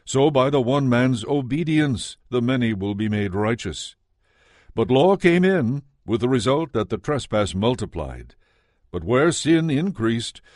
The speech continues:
grace abounded all the more, so that just as sin exercised dominion in death, so grace might also exercise dominion through justification, leading to eternal life through Jesus Christ our Lord.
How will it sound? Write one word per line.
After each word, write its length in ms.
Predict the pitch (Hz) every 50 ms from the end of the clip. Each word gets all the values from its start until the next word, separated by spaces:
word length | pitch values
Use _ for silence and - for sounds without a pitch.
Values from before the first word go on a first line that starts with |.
| _ - _
grace 380 | 85 104 123 143 165 175 - 120
abounded 540 | 113 104 92 104 113 127 151 135 131 110 113
all 240 | 120 120 120 117
the 100 | 107 110
more, 480 | 107 113 131 139 127 98 71 60 - - _ _ _ _ _ _ _ _
so 220 | - - 135 139
that 180 | 131 123 107 85
just 320 | - 120 147 151 - -
as 240 | 120 113 107 92 -
sin 300 | - 139 156 156 143 139 -
exercised 680 | 135 143 - - 123 107 - 117 107 110 110 92 -
dominion 540 | - 98 95 113 147 143 127 123 123 120 - -
in 260 | 117 160 185 180 135
death, 340 | 123 127 131 120 - - _ _ _ _ _ _ _ _ _ _ _
so 320 | - - - 143 156 151 123
grace 420 | 95 117 139 151 160 139 - -
might 240 | 120 127 135 123 113
also 460 | 117 127 143 139 - - 127 120 113
exercise 680 | - 131 123 - - 120 104 - 110 110 110 101 80
dominion 540 | 85 113 113 127 151 147 139 135 139 139 123 - - - _ _ _
through 300 | - 120 156 180 196 175
justification, 960 | 120 123 151 151 151 - 139 107 127 - - 131 131 123 - - 139 139 131 - - _ _ _ _ _
leading 400 | - 127 151 156 143 139 139 123
to 180 | - 127 135 135
eternal 500 | 131 120 - - 127 135 131 127 123 117
life 440 | 113 131 151 143 143 135 - - _ _ _ _ _ _ _
through 260 | - 127 147 143 135
Jesus 400 | 110 90 123 127 104 127 117 -
Christ 400 | - - 113 113 107 90 - -
our 220 | 87 80 78 78 80
Lord. 480 | 87 104 104 92 73 60 55 57 -